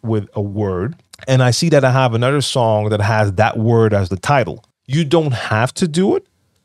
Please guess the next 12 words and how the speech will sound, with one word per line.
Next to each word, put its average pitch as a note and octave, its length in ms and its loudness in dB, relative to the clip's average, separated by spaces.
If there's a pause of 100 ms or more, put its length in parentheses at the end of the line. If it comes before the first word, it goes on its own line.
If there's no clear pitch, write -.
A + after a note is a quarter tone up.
(140)
but A#2+ 140 0
there's B2+ 280 4
options A#2+ 720 -2
there. F#2+ 440 -2 (100)
You A#2 160 0
can B2 420 0
start A2+ 340 0
to A2+ 60 -2
get G#2 220 -4
creative G#2+ 560 -2
that G2+ 220 -2
way. F#2+ 320 0